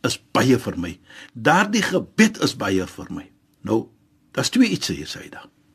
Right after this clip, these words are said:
Die een is, sy is dankbaar dat daardie persoon daar gewees het, sodat sy kan implementeer het hierdie vorm van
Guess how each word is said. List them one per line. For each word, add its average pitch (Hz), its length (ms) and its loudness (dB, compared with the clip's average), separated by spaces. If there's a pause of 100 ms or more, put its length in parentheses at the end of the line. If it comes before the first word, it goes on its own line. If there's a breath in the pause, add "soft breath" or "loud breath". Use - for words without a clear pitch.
(240)
Die 135 220 0
een 294 280 6
is, 196 400 -2 (140)
sy 269 540 4
is 160 220 2
dankbaar 175 760 4
dat 190 180 0
daardie 202 460 2
persoon 196 540 -2
daar 180 240 4
gewees 185 440 0
het, 247 280 -6 (360 loud breath)
sodat 151 520 6
sy 196 380 4
kan - 260 0
implementeer 143 920 2
het 190 120 0
hierdie 123 340 0
vorm 156 380 -2
van 113 240 -4